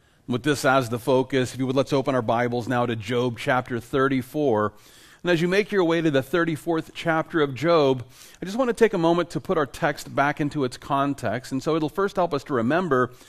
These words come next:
that it was just two weeks ago when we were, were first introduced to a young man named Elihu. And now we really don't know what his connection was to Job or Eliphaz, Bildad or Zophar.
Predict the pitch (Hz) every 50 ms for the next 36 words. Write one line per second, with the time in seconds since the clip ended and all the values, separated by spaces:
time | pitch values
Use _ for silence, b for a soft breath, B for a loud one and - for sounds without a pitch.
0 | B B B B B 160 156 170 170 156 147 220 214 - - - - 226 262 277
1 | 254 196 190 208 196 - - 180 147 120 127 123 123 123 123 131 131 135 127 123
2 | 135 117 113 135 - - 139 135 - - 180 170 160 - - 175 175 170 160 -
3 | 175 160 135 127 143 139 143 135 - - - 165 143 131 131 139 139 139 143 143
4 | 143 131 123 120 120 120 120 120 120 120 120 117 B B B B B - 113 117
5 | 117 113 113 113 113 113 107 - - 135 113 110 104 95 98 110 107 101 82 98
6 | 104 95 92 80 - - _ b b b b b b b b b b - - 80
7 | 82 82 85 87 87 90 95 104 101 101 95 98 98 101 - 101 104 101 98 101
8 | 98 104 98 - 120 101 - - - - 120 104 101 110 110 107 - - - 120
9 | 101 104 101 101 101 101 104 104 104 104 104 101 - - - 113 101 98 95 92
10 | 107 101 101 104 104 104 104 104 104 95 90 85 - - 107 104 107 107 101 -
11 | 107 101 101 101 101 101 101 98 95 95 90 92 120 120 117 117 113 113 113 107
12 | 107 107 110 107 101 92 92 87 85 107 110 113 113 113 - 120 113 110 107 107
13 | 107